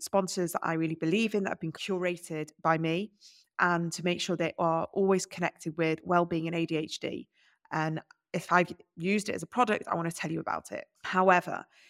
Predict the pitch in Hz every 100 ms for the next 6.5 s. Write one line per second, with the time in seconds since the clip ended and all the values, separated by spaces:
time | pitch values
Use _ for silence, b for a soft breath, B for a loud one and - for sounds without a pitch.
0 | b - 196 - 196 202 202 208 185 -
1 | 175 - 170 - 170 - 208 208 160 156
2 | - 185 - 202 226 - 175 185 - -
3 | 190 - - 185 170 165 165 165 165 -
4 | 160 165 165 165 - 165 156 165 180 156
5 | - 156 156 - - - 160 160 160 160
6 | - - 185 160 -